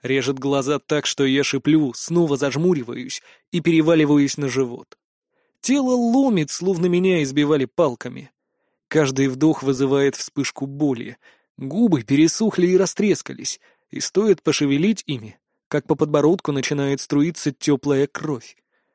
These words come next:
Да что со мной? Со мной. Но кто я?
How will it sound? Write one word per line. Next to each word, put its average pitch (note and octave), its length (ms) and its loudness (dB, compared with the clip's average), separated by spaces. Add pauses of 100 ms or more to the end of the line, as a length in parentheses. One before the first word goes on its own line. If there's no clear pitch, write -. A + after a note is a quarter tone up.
(320)
Да B2+ 160 -8
что - 580 -2
со - 180 2
мной? C#3+ 460 -2 (640)
Со - 260 -8
мной. C3 640 -10 (640)
Но A#2+ 680 -12 (680)
кто F3 400 -2
я? A#2 240 -10